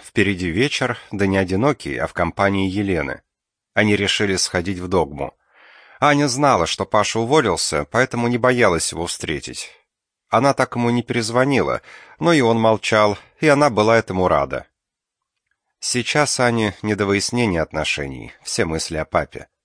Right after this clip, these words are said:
Они встретились у дверей заведения. Елена Владленовна была, как всегда, элегантна, но в её образе прослеживалась нотка игривости. Каблук потоньше, разрез повыше, а под пиджаком маечка на тонких бретелях.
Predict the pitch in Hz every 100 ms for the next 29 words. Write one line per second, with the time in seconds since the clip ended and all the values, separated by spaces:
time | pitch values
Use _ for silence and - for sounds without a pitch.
0 | _ _ _ _ _ - 101 104 - 139
1 | 127 117 110 101 101 107 101 101 107 98
2 | 76 69 65 - - - - - 98 143
3 | 160 123 110 104 120 135 123 120 110 95
4 | 95 92 95 - 85 85 85 80 78 90
5 | 107 117 117 - - - 117 135 147 156
6 | 156 139 139 143 113 120 - 117 - 117
7 | 113 110 110 104 98 98 - 92 82 78
8 | 67 - - 65 - _ _ _ _ 127
9 | 110 156 - - 90 110 147 - - 131
10 | - 120 101 113 135 - 87 90 135 -
11 | 123 _ - - _ - 101 104 - 110
12 | 87 101 - 131 123 - 98 85 71 -
13 | - 76 92 87 90 82 - 76 80 87
14 | - 71 69 -